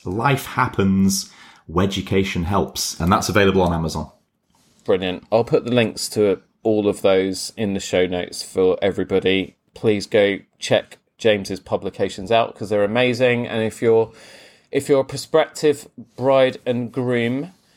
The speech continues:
Speaker 2: um, they are invaluable resources, but not the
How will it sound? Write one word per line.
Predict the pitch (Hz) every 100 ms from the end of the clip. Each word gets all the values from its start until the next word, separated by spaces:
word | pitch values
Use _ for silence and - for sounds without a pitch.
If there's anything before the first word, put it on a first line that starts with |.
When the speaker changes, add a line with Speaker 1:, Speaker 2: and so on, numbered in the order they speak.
| _ _ _
Speaker 2:
um, | 120 117 113 110 _ -
they | 123 123 127 -
are | 120 113 113 -
invaluable | 120 113 113 101 131 127 127 127 120
resources, | 113 110 107 - 104 101 - 98 95
but | - 113 101
not | 131 139 131 -
the | 131 120 110